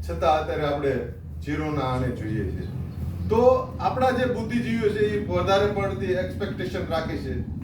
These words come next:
અને વધારે પડતા મતલબ કે મિશન કરતા એ લોકોનું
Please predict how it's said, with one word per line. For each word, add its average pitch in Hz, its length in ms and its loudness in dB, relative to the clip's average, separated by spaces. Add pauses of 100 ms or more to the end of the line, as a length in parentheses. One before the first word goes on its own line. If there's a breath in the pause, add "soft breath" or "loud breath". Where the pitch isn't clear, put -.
(280)
અને - 160 -2
વધારે 175 400 4
પડતા 165 500 0 (540)
મતલબ 226 560 2 (360)
કે 254 220 8 (520)
મિશન 262 440 2
કરતા 233 720 0 (100)
એ 240 80 -4
લોકોનું 233 840 0